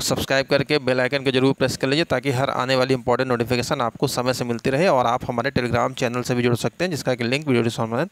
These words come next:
दिया गया है। तो चलिए आपको वो एडवर्टाइजमेंट दिखाते हैं, शॉर्ट नोटिस निकला है यहाँ पर। तो दोस्तों यहाँ पर आप अपनी स्क्रीन पर देख सकते हैं Government of India, Ministry of Railways, Railway Recruitment Board,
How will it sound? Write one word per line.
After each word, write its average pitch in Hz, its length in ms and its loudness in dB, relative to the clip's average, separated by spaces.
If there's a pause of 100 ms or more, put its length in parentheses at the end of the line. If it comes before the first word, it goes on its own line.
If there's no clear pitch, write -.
दिया 123 200 2
गया 110 180 0
है। 107 100 -2 (420)
तो 147 80 2
चलिए 170 340 2
आपको 139 380 4 (400)
वो 135 400 4 (520)
एडवर्टाइजमेंट 143 500 0
दिखाते 147 360 0
हैं, 156 80 2
शॉर्ट 143 360 2
नोटिस 139 340 2
निकला 135 240 0
है 131 60 2
यहाँ 123 160 0
पर। 185 200 2 (1120)
तो 156 60 2
दोस्तों 175 260 2
यहाँ 180 220 2
पर 185 140 2
आप 170 120 2
अपनी 165 260 0
स्क्रीन 151 260 -2
पर 156 140 0
देख 139 180 0
सकते 151 320 -4
हैं 156 140 0
Government 135 500 2
of 131 240 2
India, 127 400 0
Ministry 120 480 0
of 117 180 -4
Railways, 117 480 0
Railway 120 340 0
Recruitment 120 440 -4
Board, 156 200 0